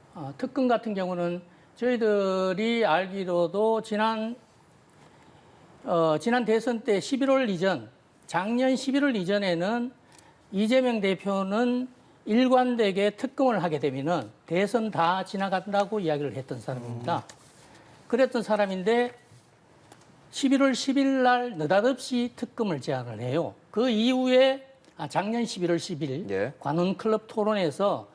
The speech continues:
Speaker 1: 느닷없이 이제 특검을 제안을 하게 되는데 그 이후에 윤석열이 대장동의 몸통이다, 윤석열 게이트다, 일관되게 이제 그런 이야기를 하고 있는데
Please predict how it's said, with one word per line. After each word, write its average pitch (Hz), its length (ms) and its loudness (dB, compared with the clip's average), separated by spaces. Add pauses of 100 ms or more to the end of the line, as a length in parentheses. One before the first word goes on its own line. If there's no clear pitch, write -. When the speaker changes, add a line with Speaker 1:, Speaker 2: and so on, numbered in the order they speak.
(240)
Speaker 1:
느닷없이 190 480 -4 (100)
이제 196 320 -4 (400)
특검을 190 400 -4
제안을 175 340 -2
하게 170 200 -2
되는데 135 560 -4 (520)
그 247 180 2
이후에 240 720 2 (520)
윤석열이 233 1080 2
대장동의 160 540 0
몸통이다, 139 600 -6 (220)
윤석열 226 540 0
게이트다, 151 500 -2
일관되게 202 520 0
이제 156 260 -2
그런 185 220 -4
이야기를 139 260 -2
하고 151 220 -6
있는데 127 460 -4